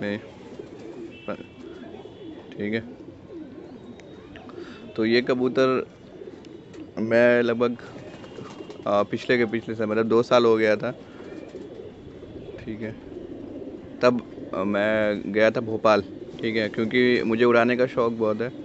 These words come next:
और मेरे पा-, घर में बीमारी आ गई थी, जिसके कारण के बहुत सारे कबूतर मर गए थे, बच्चे, पट्ठे वगैरह। तो मैं अलीम,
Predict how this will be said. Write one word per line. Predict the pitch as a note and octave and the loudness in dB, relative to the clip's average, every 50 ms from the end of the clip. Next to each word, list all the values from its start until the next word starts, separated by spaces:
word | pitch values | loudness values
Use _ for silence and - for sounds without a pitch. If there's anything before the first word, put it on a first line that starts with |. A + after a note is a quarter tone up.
| - - - - - - - - - - - - - - - - - - - - - - - - | -12 -12 -12 -14 -14 -14 -14 -14 -14 -16 -16 -16 -16 -16 -16 -16 -16 -16 -14 -14 -14 -10 -4 2
और | G2+ G2+ G#2 G#2 G#2 G#2 G2+ | 4 6 8 8 8 8 6
मेरे | G#2 A2 A2 A2+ A#2+ | 4 4 6 6 6
पा-, | A2 A#2 G#2+ | 6 6 4
घर | G#2 G#2+ B2 B2 | 2 2 2 2
में | A#2+ A#2 A2+ | 2 4 4
बीमारी | A2+ A2+ A#2 A#2 A2+ A#2 A#2+ A#2+ | 4 4 4 4 4 4 4 4
आ | A2+ A#2 | 4 4
गई | A#2 A#2 | 2 2
थी, | A#2 B2 A#2+ | 0 0 -2
जिसके | A2 A2 - - B2 A2+ | -2 -2 0 0 2 4
कारण | A2+ A2+ A2+ A2+ | 6 6 4 4
के | G#2+ G#2+ | 0 2
बहुत | G#2+ G#2+ A2 A2 | 4 4 4 4
सारे | C3 A#2 A2+ A2 | 4 2 4 4
कबूतर | A2 G#2+ A2 A2 A#2+ A2+ | 4 2 2 4 4 4
मर | A2 A2+ G#2+ A2 | 4 2 2 2
गए | G#2+ G2+ G2 | 2 0 0
थे, | G2 A#2 G#2 - - - - | 0 -2 -8 -10 -10 -6 -6
बच्चे, | G#2+ G#2 - - B2 A2+ | -6 -6 -4 -2 -2 0
पट्ठे | G2 G#2+ G#2 - - A2+ | 0 -2 -4 -2 -2 -2
वगैरह। | G#2+ G#2 G2+ G#2 G2+ G2 G#2 - - - - - - - - - - - - | 0 0 0 -2 -2 -4 -4 -6 -8 -12 -14 -14 -14 -16 -16 -18 -18 -10 -6
तो | - A2+ | -4 0
मैं | A2 A2+ A2+ A#2 A#2 A2+ G#2+ - - - - - - - - - - - - - - - | 0 2 2 2 2 0 0 -4 -8 -12 -14 -14 -14 -14 -16 -16 -18 -18 -18 -8 -2 0
अलीम, | A2 A#2 A#2+ A#2+ A#2 A2 | 0 2 4 2 2 2